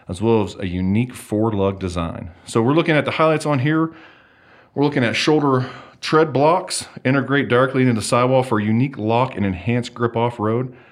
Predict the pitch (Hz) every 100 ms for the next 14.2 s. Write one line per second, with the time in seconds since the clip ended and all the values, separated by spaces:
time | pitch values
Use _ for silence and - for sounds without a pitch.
0 | - - - - 147 160 123 120 123 147
1 | 151 - - - _ - 151 165 - -
2 | 135 123 - 143 131 131 127 127 107 -
3 | 127 120 117 127 - - - 117 123 147
4 | 143 - 113 127 92 76 - 101 95 -
5 | - _ _ - 110 117 117 104 98 120
6 | 123 107 107 98 101 92 90 87 - 113
7 | 120 113 120 107 113 117 - 120 120 117
8 | 104 98 131 120 120 101 104 - 123 123
9 | 110 107 104 101 101 95 95 104 104 101
10 | - 113 107 110 110 117 120 120 120 -
11 | - _ _ _ _ 110 107 101 - 143
12 | 147 147 120 139 139 143 - 113 107 104
13 | - 113 131 135 139 117 117 123 127 -
14 | 98 92